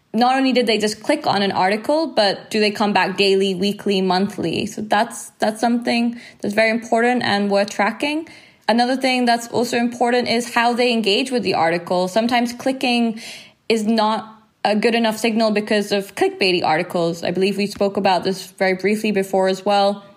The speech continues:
So clicks aren't the best way. Could also have been an accident, could also just not mean anything. So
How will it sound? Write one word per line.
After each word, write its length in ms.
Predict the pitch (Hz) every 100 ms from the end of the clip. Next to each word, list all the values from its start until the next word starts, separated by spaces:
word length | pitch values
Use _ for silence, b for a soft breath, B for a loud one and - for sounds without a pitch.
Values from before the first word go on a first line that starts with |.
| _ -
So 560 | - 247 226 220 214 214 B B - -
clicks 600 | - 277 277 - - -
aren't 420 | - 220 240 233
the 80 | 233
best 300 | 220 214 214
way. 220 | 320 320
Could 160 | 311 262
also 180 | 226 226
have 80 | 208
been 140 | 196
an 100 | 180 -
accident, 960 | 254 262 262 220 233 226 220 214 -
could 360 | - 208 202 - _
also 300 | - 233 240
just 160 | 220 220
not 180 | 214 185
mean 220 | 240 233
anything. 480 | 196 175 175 170 185
So 420 | - 220 214